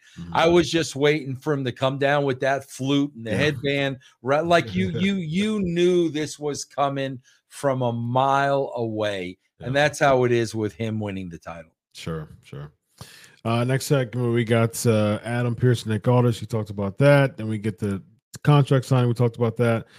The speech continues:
Speaker 1: Gargano defeating Giovanni Vinci. Uh, Tommaso Ciampa coming back and, uh, um, helping him by taking out Ludwig Kaiser.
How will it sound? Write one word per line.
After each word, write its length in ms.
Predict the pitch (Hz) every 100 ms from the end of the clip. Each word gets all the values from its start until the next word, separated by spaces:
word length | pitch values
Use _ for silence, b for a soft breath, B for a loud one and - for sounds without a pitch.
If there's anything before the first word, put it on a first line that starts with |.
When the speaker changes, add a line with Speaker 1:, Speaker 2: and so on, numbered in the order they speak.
| B B B
Speaker 1:
Gargano 800 | 151 160 127 151 226 208 143 123
defeating 540 | 117 117 - 135 127 107
Giovanni 520 | 123 120 120 120 110
Vinci. 680 | 101 110 - 110 107 104 - _ _ -
Uh, 120 | 92
Tommaso 440 | - 104 107 - 101
Ciampa 400 | - 107 95 95
coming 300 | 101 98 92
back 320 | 92 92 -
and, 160 | 92
uh, 20 | 90
um, 760 | 90 87 87 65 80 80 78
helping 640 | - 101 104 107 92 90 87 _ _ _ 113
him 260 | 98 95
by 260 | 90 85 85
taking 340 | - 107 101 95
out 240 | 76 85 -
Ludwig 640 | 107 110 143 127 - 135 _ _
Kaiser. 420 | 131 98 151 -